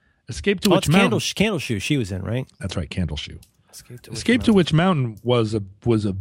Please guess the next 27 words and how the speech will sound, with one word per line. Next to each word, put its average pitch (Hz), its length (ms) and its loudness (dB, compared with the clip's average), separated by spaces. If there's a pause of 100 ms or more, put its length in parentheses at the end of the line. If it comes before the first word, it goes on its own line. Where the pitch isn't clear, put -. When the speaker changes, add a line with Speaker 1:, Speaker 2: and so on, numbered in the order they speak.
(120)
Speaker 1:
very 151 320 4
formative 101 520 0
film 156 380 0
for 90 160 -6
me 80 460 -4 (680)
because 123 540 2
the - 80 -4
brother 156 340 2
and 127 120 0
sister 117 560 -2 (160)
had 196 280 0
some 196 300 4
magic 170 480 2
powers, 175 400 2
some 107 360 -6
witchy 135 380 -2
powers. 123 760 -6
Speaker 2:
Yeah. 101 300 -4 (420)
Speaker 1:
And 123 160 2
they 143 120 4
were 151 120 4
being 135 220 2
pursued, 123 680 0
uh, 104 260 2
by 110 380 2
Donald 131 400 0
Pleasance. 139 640 -2